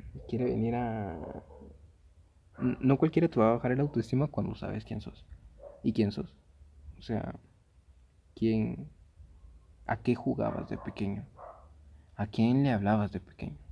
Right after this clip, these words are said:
Esas son las preguntas que te debes hacer.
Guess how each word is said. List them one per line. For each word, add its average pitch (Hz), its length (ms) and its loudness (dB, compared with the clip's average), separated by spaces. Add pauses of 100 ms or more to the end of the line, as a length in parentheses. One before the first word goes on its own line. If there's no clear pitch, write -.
(880)
Esas - 340 -2
son 95 120 -4
las - 80 -6
preguntas - 360 -10
que 101 80 -4
te - 120 -8
debes 104 220 -6
hacer. - 340 -12